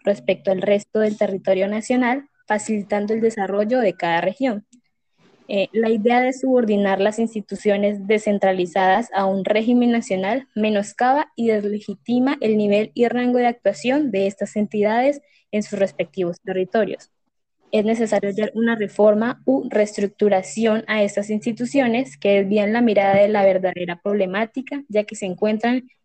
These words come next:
en la mayoría permeadas por la corrupción. Eh, es por esto necesaria y elemental la decisión de otorgarle autonomía de la administración y de sus recursos a las distintas regiones,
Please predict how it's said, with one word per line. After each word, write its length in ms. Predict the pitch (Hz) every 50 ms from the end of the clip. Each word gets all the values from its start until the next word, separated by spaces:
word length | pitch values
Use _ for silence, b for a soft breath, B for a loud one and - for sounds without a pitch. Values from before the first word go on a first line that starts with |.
| _ _
en 180 | - 214 220 220
la 80 | 214
mayoría 560 | 214 220 214 196 196 190 190 208 240 277 277 -
permeadas 560 | 220 196 185 185 190 190 190 208 240 254 -
por 220 | _ - 185 175
la 160 | 165 165 156
corrupción. 580 | - 190 175 165 165 - - - 226 214 170 180 - _ _ _ _ _ _ _ B B B B B B _ -
Eh, 340 | 214 214 208 208 202 202 - - _ _
es 240 | - - - - - _
por 160 | 240 240 247
esto 400 | 269 277 277 277 - - 254 254
necesaria 720 | 262 269 262 - 214 - - 214 214 214 220 220 233 - - _ _ _
y 180 | _ 226 226 220
elemental 680 | 214 220 202 196 185 185 180 - - 196 196 190 208
la 80 | 214 226
decisión 500 | 220 220 - 208 202 - - 190 185 190
de 100 | 196 214
otorgarle 760 | 214 - - 196 190 185 190 190 185 190 196 202 196 - -
autonomía 800 | - 208 202 - 208 202 196 190 190 202 208 208 214 220 269 277 b b b b b _ -
de 60 | 214
la 80 | 214
administración 840 | 208 190 202 202 202 202 185 - - 180 185 175 - 196 208 202 202 -
y 100 | 220 233
de 80 | 220
sus 240 | 226 226 233 220 202
recursos 460 | 196 185 - - 220 214 214 233 233
a 40 | 240
las 220 | 240 220 208 190
distintas 500 | 190 196 180 - 202 196 196 - 208 214
regiones, 640 | 226 233 247 262 254 277 285 254 240 240 302 294